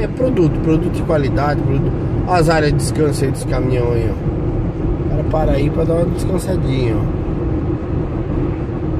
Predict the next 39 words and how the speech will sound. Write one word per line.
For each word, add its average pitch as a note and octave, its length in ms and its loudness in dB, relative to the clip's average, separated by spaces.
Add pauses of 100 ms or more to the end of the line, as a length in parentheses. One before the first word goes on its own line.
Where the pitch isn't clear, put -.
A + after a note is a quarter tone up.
(920)
E C3+ 80 4
aqui, F3+ 460 2 (120)
um E3+ 120 2
detalhe, D#3 560 0
né, D#3 120 2
gente? B2+ 380 0
É - 40 0
diferente D3+ 400 2
do D#3+ 80 0
Brasil, D3 400 2
que - 100 0
você D#3+ 100 2
pode D#3 320 0
parar D3+ 240 2
ali, C#3 180 2
que D#3 140 0
não, D#3 180 2
você E3 140 0
não E3 120 2
corre E3 380 2
risco E3 220 0
de E3 120 2
vida D#3+ 300 2
não, C#3 200 2
viu? - 180 2 (1120)
Que C#3+ 60 0
é C#3 40 0
tranquilo, D#3 520 2
não C3+ 80 2
tem D3 160 0
roubo C3+ 280 2
de A#2+ 100 0
carga C3 420 0
ali, D3 360 2
não C3 140 0
tem C#3 160 0
roubo C#3 300 2
de - 60 0
caminhão. C3+ 680 2